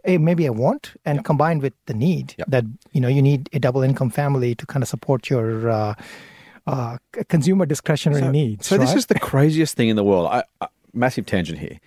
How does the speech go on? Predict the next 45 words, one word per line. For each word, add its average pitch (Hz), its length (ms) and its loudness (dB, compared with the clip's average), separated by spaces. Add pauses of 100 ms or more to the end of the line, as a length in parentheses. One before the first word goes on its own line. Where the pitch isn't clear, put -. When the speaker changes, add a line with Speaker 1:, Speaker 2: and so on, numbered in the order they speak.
(420)
Speaker 2:
I 180 320 0 (120)
am 127 280 -2
all 127 240 4
for 107 500 2 (100)
equality 104 520 0
and 90 140 -4
feminism 98 380 0
and, 90 220 -2
and 90 220 -4
empowerment 90 480 -4
of 87 120 -12 (180)
all 170 100 2
people, 208 300 -2 (140)
women, 110 460 -2
uh, 104 80 -8
minorities, 107 460 -2
the - 60 -6
whole 127 140 2
lot, 82 140 -4
right? 110 180 -2
So 131 80 -2
this, 143 200 -4
this 156 180 -4
is 139 160 0
really, 143 260 4
really 139 200 4
important. 90 480 -4
The, 101 100 -6 (140)
the, 110 200 2
the 101 260 0 (340)
ability, 165 400 2
the - 80 -6
possibility, 123 540 -2
the 110 100 -4
support - 400 -2
for 120 160 -4
women 156 260 0
to 151 100 -6
work 110 340 0 (360)
is, 123 320 2
is, 110 280 -2
should 131 360 2
absolutely 113 320 -2
be - 40 -10
paramount. - 340 -8